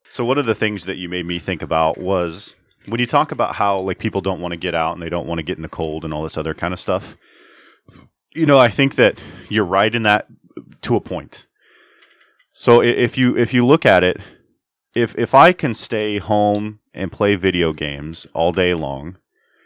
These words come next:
and I make the, like, let's use Twitch as an example, and I make the Twitch algorithm happy,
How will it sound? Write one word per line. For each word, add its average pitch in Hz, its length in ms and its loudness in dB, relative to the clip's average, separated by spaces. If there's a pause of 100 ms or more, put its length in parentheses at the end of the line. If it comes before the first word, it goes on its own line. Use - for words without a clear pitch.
(180)
and 85 200 -4
I 87 80 2
make 87 420 -2
the, 85 440 -6
like, 90 240 -4
let's 92 180 -2
use 90 120 -6
Twitch - 280 -8
as 73 140 -12
an 73 80 -10
example, 73 460 -10
and 85 80 -6
I 92 60 -2
make 101 200 0
the 101 60 -2
Twitch - 320 -2
algorithm 85 480 2
happy, 80 500 -4